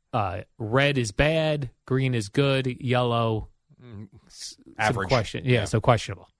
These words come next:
Speaker 2: You're flagged.
Speaker 1: So, yeah, I was, I was excited about it.
Speaker 2: I still wanna go to the Princeton Longevity Center.
Speaker 1: Yeah.
Speaker 2: I can't get in there, though.
Speaker 1: Yeah. You know, I did look into that again recently. I
Speaker 2: Yeah.
Speaker 1: looked online. It didn't seem to be all that much more than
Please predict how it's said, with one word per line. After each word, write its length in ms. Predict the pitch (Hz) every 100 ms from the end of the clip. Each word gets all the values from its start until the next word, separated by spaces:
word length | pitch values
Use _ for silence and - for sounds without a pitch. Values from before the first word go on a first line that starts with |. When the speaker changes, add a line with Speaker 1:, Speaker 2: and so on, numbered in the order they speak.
| _
Speaker 2:
You're 120 | 104 98
flagged. 540 | - 110 92 90 -
Speaker 1:
So, 140 | - 311
yeah, 260 | 339 330
I 20 | 208
was, 220 | 190 170
I 140 | 220
was 120 | 214 202
excited 380 | - 202 220 233
about 300 | 120 104 101
it. 100 | -
Speaker 2:
I 100 | 143
still 200 | 151 -
wanna 140 | 196 165
go 60 |
to 40 | 139
the 80 | 110
Princeton 380 | 120 113 120
Longevity 440 | 98 90 92 85 78
Center. 180 | 76 73
Speaker 1:
Yeah. 400 | 170 165 156 135
Speaker 2:
I 60 | 139
can't 280 | - 269 208
get 100 | 220
in 180 | 269 269
there, 140 | 196
though. 280 | 107 87 80 _ _ _ _ _
Speaker 1:
Yeah. 380 | 160 131 110 104 -
You 100 | 170
know, 120 | 262
I 100 | 240
did 140 | 214
look 180 | 202 180
into 200 | 180 175
that 180 | 185 175
again 400 | 139 147 165 170 -
recently. 500 | 143 147 156 156 139
I 40 |
Speaker 2:
Yeah. 60 | 123
Speaker 1:
looked 160 | 131 131
online. 460 | 120 120 135 147 - _ _ _ _ _ _ _ _ _ _ - _ _ -
It 100 | -
didn't 200 | 320 277
seem 200 | - 214
to 40 |
be 120 | 180 160
all 260 | 160 175
that 180 | 151 135
much 380 | 127 120 - -
more 360 | 127 123 123 117
than 380 | 117 113 117